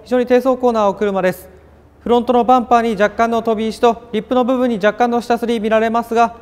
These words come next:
それ以外特に目立つ傷はございません。状態良好なお車となっております。こちらのお車、外装色はオブシディアンブラック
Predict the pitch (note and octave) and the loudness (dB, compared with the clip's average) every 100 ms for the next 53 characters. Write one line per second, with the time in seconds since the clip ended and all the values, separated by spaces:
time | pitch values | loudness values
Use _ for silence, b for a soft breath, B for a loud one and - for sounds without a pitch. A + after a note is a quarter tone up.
0 | - B3+ C4+ C4+ C4 B3+ A#3 A3 A3+ A3+ | -8 -2 2 2 2 0 0 0 0 -2
1 | G#3+ G3+ G3+ F#3 G3 G3 G3 G3+ - - | -4 0 0 2 0 0 0 -4 -6 -16
2 | - - - A3 B3 A#3 A#3 A#3 A#3 A3+ | -20 -12 -4 2 4 4 2 2 2 0
3 | A#3 A3 G3+ G3+ G3+ F#3 F3+ F3 F3 - | -2 -2 0 -2 -2 -2 -2 -4 -6 -12
4 | - - - - - _ _ - - - | -20 -20 -20 -20 -20 _ _ -20 -20 -20
5 | - - - - - - B3+ B3+ B3+ C4+ | -20 -20 -20 -20 -18 -4 0 2 2 2
6 | B3+ G#3+ - G#3 A3 A#3 A3 G#3 G3 F#3 | 4 2 2 2 2 0 -2 -2 0 2
7 | F3 G3+ G3 A3 G#3+ G#3 G#3+ G#3+ G3+ - | 0 -2 -2 -2 0 2 0 0 -2 -2
8 | - | -10